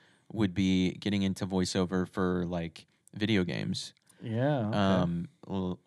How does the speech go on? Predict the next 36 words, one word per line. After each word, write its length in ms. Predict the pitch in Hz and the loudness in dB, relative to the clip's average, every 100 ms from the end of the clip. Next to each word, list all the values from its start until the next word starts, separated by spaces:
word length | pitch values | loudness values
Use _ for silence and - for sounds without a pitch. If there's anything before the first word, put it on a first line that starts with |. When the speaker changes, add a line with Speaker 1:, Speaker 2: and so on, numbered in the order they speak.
| _ | _
Speaker 1:
I 100 | 95 | -8
took 280 | 98 120 - | -4 -4 -2
a, 240 | 98 87 85 | 0 0 0
um, 440 | 85 85 85 85 - - - | 0 -2 -6 -10 -14 -20 -10
a 60 | - | -6
performance 460 | - 113 104 92 | -4 0 0 -2
capture 600 | - 92 - 117 110 113 - | 0 -2 0 -2 -2 -4 -6
workshop, 460 | 104 104 - 185 196 | -2 -2 0 -2 -2
Speaker 2:
Yeah. 260 | 147 131 110 - - | 0 2 2 -4 -4
Speaker 1:
uh, 300 | 98 92 90 | 0 0 0
with 120 | 95 | -2
a 40 | 95 | -4
casting 320 | 104 107 117 | -4 -4 -4
director 400 | 110 117 113 110 | -4 -2 -4 -2
who, 160 | 107 90 85 | -2 -4 -6
who 80 | 90 | -6
does 140 | 95 92 | -4 -2
a 20 | |
bunch 180 | 95 95 | -4 -4
of 60 | |
video 180 | 95 98 | -2 0
games. 320 | 95 98 104 - - - - - - - | 2 0 -2 -10 -20 -20 -20 -20 -20 -4
Um, 480 | - 98 92 90 87 - | 2 4 4 2 0 0
and 300 | 101 98 - | 2 2 2
that 120 | 127 | 4
went 100 | 165 | 4
over 160 | 156 123 | 4 4
really 200 | 127 123 | 2 4
well. 340 | 123 143 82 | 4 4 2
And, 360 | 95 90 90 - | 0 -2 -4 -4
uh, 220 | 95 87 - | -2 -2 -4
they, 200 | 90 92 - | -4 -4 -4
they 480 | 87 85 - 92 92 | -10 -10 -6 -4 -4
were 140 | 95 | -4
actually 300 | 90 92 95 | -6 -6 -8
very 520 | 92 90 90 87 85 | -6 -4 -2 -4 -6